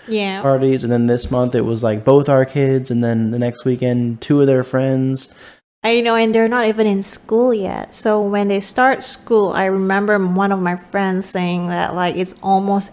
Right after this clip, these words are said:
Speaker 1: every weekend there's someone's birthday going on.
Speaker 2: Oh, wow.
Speaker 1: That's
Speaker 2: We better
Speaker 1: crazy.
Speaker 2: get ready for that.
Speaker 1: I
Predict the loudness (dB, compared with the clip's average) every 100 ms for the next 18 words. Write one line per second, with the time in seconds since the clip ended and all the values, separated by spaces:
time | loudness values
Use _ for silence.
0 | -2 0 2 2 2 0 -2 -2 0 0
1 | 0 2 2 0 -4 -2 0 0 2 2
2 | 0 0 -4 -4 -4 -4 -4 -4 -4 -6
3 | -6 -4 -2 -2 -4 -6 -10 -14 -20 _
4 | _ _ _ -8 -2 0 0 2 4 4
5 | 2 0 -2 -2 -2 -2 -2 -4 -6 -4
6 | -4 0 2